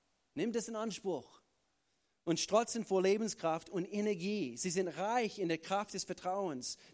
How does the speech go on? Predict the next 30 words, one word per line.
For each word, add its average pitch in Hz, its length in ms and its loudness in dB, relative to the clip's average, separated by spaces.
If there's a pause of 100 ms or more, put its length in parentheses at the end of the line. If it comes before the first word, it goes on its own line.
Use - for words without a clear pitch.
der 156 120 6
Liebe 160 480 0 (280)
und 165 180 0
der 156 120 0
Zufriedenheit. 156 920 -4 (640)
Ah, - 420 -4 (220)
ich 131 140 -12
liebe 196 280 0
diesen 160 240 -2
Vers. 104 600 -12 (1120)
Es - 100 -6
beschreibt 208 800 0 (400)
eine, 233 500 0 (140)
so - 240 -4
wie 147 120 -2
du 226 220 -2
und 269 120 -6
ich, 120 500 -10 (800)
wenn, 131 640 -2 (420)
und 127 240 -6 (240)
dafür 190 280 -6
müssen 180 280 -2
wir 170 180 -2
zurück 185 360 0 (280)
eben 170 280 0
zu, - 280 -4
zu - 180 -8
Vers 165 360 -4
zwölf 196 300 0
gehen, 117 400 -12